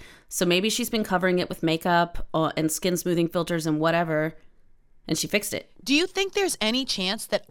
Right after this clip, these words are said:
Speaker 2: all of the content that we have seen is old? Because the, even the paparazzi footage from now going back to January, we haven't got any, like,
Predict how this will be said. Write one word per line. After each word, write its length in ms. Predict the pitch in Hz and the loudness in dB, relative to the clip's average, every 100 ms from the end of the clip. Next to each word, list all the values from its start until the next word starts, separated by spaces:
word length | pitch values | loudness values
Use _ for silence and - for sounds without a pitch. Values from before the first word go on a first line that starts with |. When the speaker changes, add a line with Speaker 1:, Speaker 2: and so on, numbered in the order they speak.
| - | -8
Speaker 2:
all 300 | 170 180 208 | 2 4 4
of 100 | 214 | 2
the 80 | 185 | -4
content 560 | - - 175 180 208 208 | -8 -6 -4 -4 -6 -4
that 160 | 185 | -4
we 120 | 185 175 | -4 -4
have 180 | 170 | -6
seen 540 | 156 - 160 170 190 190 _ _ _ - | -8 -6 -6 -4 -4 -4 _ _ _ -6
is 180 | 190 180 - - | -4 -4 -8 -4
old? 460 | 175 196 349 403 - _ _ | 0 2 2 -2 -6 _ _
Because 300 | 269 262 254 | -2 0 2
the, 160 | 220 240 - | 0 -2 -2
even 240 | 311 359 | -4 0
the 80 | 311 | -2
paparazzi 720 | - 320 285 226 262 330 294 | 0 0 2 4 4 2 -4
footage 500 | 233 190 165 160 165 - - _ | -6 -6 -4 -4 -6 -12 -16 _
from 220 | 240 202 202 | -2 -2 -2
now 480 | 208 226 262 277 - _ _ _ _ _ - - | 0 2 4 2 -4 _ _ _ _ _ -20 -6
going 320 | 233 254 262 | 2 2 4
back 380 | 226 208 190 - - | 4 4 4 -6 -12
to 520 | - 214 190 175 165 - _ | -6 -4 -2 -4 -6 -12 _
January, 800 | - 269 254 165 127 107 - - - - - - - | -2 0 0 -2 -6 -8 -10 -16 -20 -20 -20 -20 -2
we 160 | 285 | 0
haven't 480 | 262 359 453 427 - | 4 4 4 2 2
got 260 | 262 349 214 | 4 4 2
any, 160 | 208 | -4
like, 200 | 190 180 | -4 -4